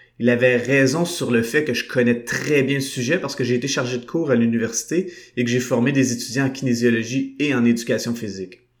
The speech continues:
Cette personne était justement en partenariat avec deux professeurs ou chargés de cours universitaires pour cette formation. Je lui ai expliqué que des certifications pour entraîneurs, il y en a beaucoup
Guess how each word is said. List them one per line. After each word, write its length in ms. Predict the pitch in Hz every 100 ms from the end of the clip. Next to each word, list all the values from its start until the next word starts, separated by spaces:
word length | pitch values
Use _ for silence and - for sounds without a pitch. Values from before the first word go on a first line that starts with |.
| _ _ _
Cette 240 | - 120
personne 300 | - 123 151
était 200 | 139 123
justement 540 | 120 135 - 139 127 131
en 100 | 131
partenariat 600 | 127 117 131 120 120 135
avec 260 | 120 -
deux 200 | 104 143
professeurs 600 | 143 127 120 113 - 120 131
ou 40 |
chargés 340 | 120 120 107
de 80 | 107
cours 320 | - 135 139 -
universitaires 760 | 135 120 120 - 127 131 147
pour 160 | 175 -
cette 180 | 135 -
formation. 560 | 117 107 98 - 95 - _ _ _ _ _ _
Je 140 | -
lui 60 | 120
ai 40 |
expliqué 360 | 123 - - 175
que 80 | 160
des 100 | 120
certifications 560 | 120 117 - 135 139
pour 140 | 151 120
entraîneurs, 560 | 120 117 120 135 135 -
il 80 |
y 80 | 123
en 80 | 123
a 80 | 123
beaucoup 580 | 113 104 139 - 131